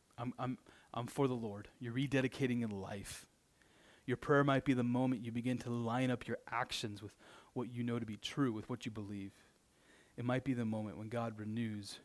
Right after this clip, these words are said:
your weary so-, soul. So whatever category you find yourself in, today might be the day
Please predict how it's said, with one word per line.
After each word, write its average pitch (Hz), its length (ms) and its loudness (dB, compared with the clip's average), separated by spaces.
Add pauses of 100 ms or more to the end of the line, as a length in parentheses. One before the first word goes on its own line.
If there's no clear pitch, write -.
(180)
your 104 380 -6 (260)
weary 101 400 -8
so-, 95 360 -6 (240)
soul. 95 400 -8 (1200)
So - 140 -2
whatever 127 220 2
category 123 580 0
you 117 80 -2
find 113 260 -6
yourself 104 400 -6
in, 101 220 -12
today 123 280 2
might 117 280 0
be 120 100 -4
the 110 100 -4
day 101 380 -8